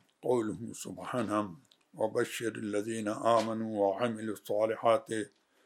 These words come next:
أن لهم جنات تجري من تحتها الأنهار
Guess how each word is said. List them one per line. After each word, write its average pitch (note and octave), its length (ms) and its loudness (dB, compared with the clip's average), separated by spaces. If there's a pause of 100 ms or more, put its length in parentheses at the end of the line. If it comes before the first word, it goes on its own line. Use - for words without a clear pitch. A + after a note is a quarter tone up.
(380)
أن A#2 180 -2
لهم A2 440 2
جنات A2+ 560 0
تجري A2+ 680 -4
من G#2+ 280 -6
تحتها A#2+ 440 -2
الأنهار G#2+ 800 2